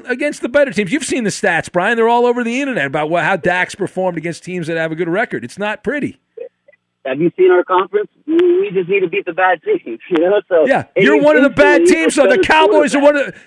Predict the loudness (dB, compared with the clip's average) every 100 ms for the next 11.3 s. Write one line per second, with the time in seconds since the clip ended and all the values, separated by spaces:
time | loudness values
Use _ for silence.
0 | -6 -4 0 2 2 2 2 2 2 2
1 | 2 2 2 2 4 2 0 -6 -10 -14
2 | -16 -20 -20 -20 _ _ _ _ _ _
3 | _ -14 -12 -10 -2 0 2 0 -2 0
4 | 2 2 2 2 2 0 -2 -2 -4 -8
5 | -10 -12 -12 -10 -4 -2 -2 -6 -10 -6
6 | -4 -4 -4 -6 -6 -2 -2 0 -2 -4
7 | -8 -6 -6 -4 -6 -4 -2 -2 -2 -4
8 | -4 -12 -12 -8 -8 -8 -16 -10 -10 -10
9 | -14 -8 -4 -4 -6 -6 -8 -4 -4 -6
10 | _ _ _ _ -4 -4 -4 _ -2 0
11 | 2 0